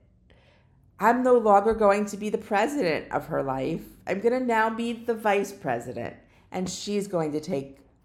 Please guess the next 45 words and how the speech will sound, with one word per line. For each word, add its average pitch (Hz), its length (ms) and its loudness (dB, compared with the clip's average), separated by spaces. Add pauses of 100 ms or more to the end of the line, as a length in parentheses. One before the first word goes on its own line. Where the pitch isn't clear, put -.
(180)
the 156 120 -4
role 139 320 0
of - 160 -10
president. 123 580 -12 (1500)
It's 190 280 -2
so 240 240 6
powerful. 269 720 2
I - 100 6
mean, 208 160 2
I'm 208 160 0
smiling. 202 640 0
I'm 139 140 -2
not 143 200 0
even 190 220 -2
sad 185 360 4
with 175 120 0
a 160 40 2
lump 156 300 -2
in 220 100 -8
my 165 160 -2
throat 151 360 -4
because 160 640 -2 (680)
it 208 200 2
makes 196 460 -4
me 220 120 -6
happy 190 460 -4
for 170 200 -4
her 120 400 -4
that - 160 -12
she's 156 360 -8
going 143 440 -4
to - 120 -18
be 143 140 -14
the 135 100 -6
president 131 760 -10
of 123 120 -12
her 131 160 -10
own 131 120 -10
life. 135 320 -8
And 220 160 -2
now 254 240 2
I'll 262 120 2
be 285 160 -4
vice 294 360 -2
president. 135 560 -2